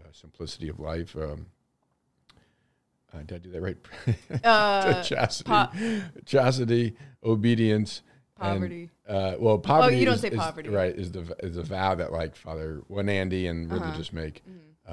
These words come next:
Speaker 1: Um, and ours is a, a, a, a prayer. We promise to pray the,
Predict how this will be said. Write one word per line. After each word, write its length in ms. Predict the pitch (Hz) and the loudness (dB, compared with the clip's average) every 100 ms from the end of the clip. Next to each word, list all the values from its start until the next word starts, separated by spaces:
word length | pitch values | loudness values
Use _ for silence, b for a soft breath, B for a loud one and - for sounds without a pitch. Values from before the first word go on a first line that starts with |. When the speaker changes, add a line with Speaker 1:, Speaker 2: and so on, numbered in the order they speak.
| 80 | -10
Speaker 1:
Um, 200 | 76 65 _ | -10 -12 _
and 120 | 85 82 | -14 -8
ours 280 | 87 85 80 | -4 -4 -6
is 180 | 80 78 | -10 -8
a, 300 | 76 73 - _ 73 71 _ _ _ 87 _ 80 | -10 -10 -14 _ _ -20 _ _ _ _ _ -18
a, 40 | |
a, 1300 | 78 - _ _ _ _ _ _ _ _ _ _ 76 | -16 -16 _ _ _ _ _ _ _ _ _ _ -12
a 40 | 69 | -12
prayer. 680 | - - 120 117 113 110 - _ _ _ _ _ _ _ _ _ | -12 2 6 6 6 2 -4 _ _ _ _ _ _ _ _ _
We 120 | 90 85 | -18 -14
promise 320 | - 98 90 | -8 -6 -6
to 80 | 82 | -8
pray 220 | 104 95 | -4 -2
the, 180 | 90 | -2